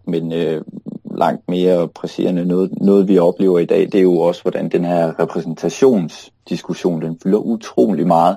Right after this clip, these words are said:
hos nogle af de store spiludviklere i Vesten. Øhm, senest er der jo en kontrovers omkring, øh, det nye Battlefield fem,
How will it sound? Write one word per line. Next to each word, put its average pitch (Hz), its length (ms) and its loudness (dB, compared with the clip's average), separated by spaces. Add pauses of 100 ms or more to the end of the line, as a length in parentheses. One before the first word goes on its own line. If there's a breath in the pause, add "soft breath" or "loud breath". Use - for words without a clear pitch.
(360 loud breath)
hos - 260 -2
nogle 92 260 0
af 80 80 -4
de 85 100 -8
store 87 460 0
spiludviklere 80 840 -2
i 80 80 -4
Vesten. - 420 0 (560 soft breath)
Øhm, 78 520 2
senest 92 500 4
er 87 120 4
der 92 60 4
jo 82 120 2
en 82 80 -2
kontrovers 80 600 -2
omkring, 87 560 -6
øh, 76 360 -4
det 82 100 0
nye 87 320 -2
Battlefield 82 720 -2
fem, - 400 0